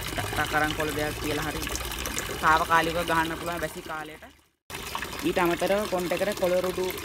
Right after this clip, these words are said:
එහෙම වැටෙනවා නම්, අවට ගස් එහෙම තියෙනවා නම් අනිවාර්යෙන් පොන්ඩ් එකට කොළ රුඩු වැටෙනවා. ඒක පාලනය කරන්න දැලක් යොදා ගන්න පුළුවන්. ඒක කොළ වැටිලා පම්ප් එකක් අස්සට ගිහින් හිර වුණොත් අනිවාර්යෙන් පම්ප් එක ස්ලෝ වෙන්න ඉඩකඩ තියෙන හින්දා,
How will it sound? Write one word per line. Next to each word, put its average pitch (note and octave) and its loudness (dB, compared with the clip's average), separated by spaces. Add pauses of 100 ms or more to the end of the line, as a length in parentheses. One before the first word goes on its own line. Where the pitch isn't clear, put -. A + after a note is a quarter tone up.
එහෙම F#3+ 0
වැටෙනවා E3+ 0
නම්, F#3 -4
අවට E3+ 0 (440)
ගස් D#3 -2
එහෙම F3 0
තියෙනවා F3 0
නම් G#3 -4 (180)
අනිවාර්යෙන් E3+ 0
පොන්ඩ් D#3+ 0
එකට E3 -2
කොළ D#3+ -2
රුඩු E3 -2
වැටෙනවා. E3 2 (280)
ඒක F3+ 2
පාලනය F#3+ 2
කරන්න F#3+ 0
දැලක් F3 2 (200)
යොදා E3+ 2
ගන්න F3 0
පුළුවන්. F3 2
ඒක F3 0 (720)
කොළ F3 2
වැටිලා E3+ 0 (400)
පම්ප් D#3+ 2
එකක් F3 4
අස්සට E3+ -2
ගිහින් F3+ 0
හිර F3 2
වුණොත් F#3 -2
අනිවාර්යෙන් E3+ 0
පම්ප් D#3+ -2
එක E3+ -2
ස්ලෝ E3 -2
වෙන්න E3+ 0
ඉඩකඩ D#3+ 0
තියෙන D#3+ 0
හින්දා, F3+ 0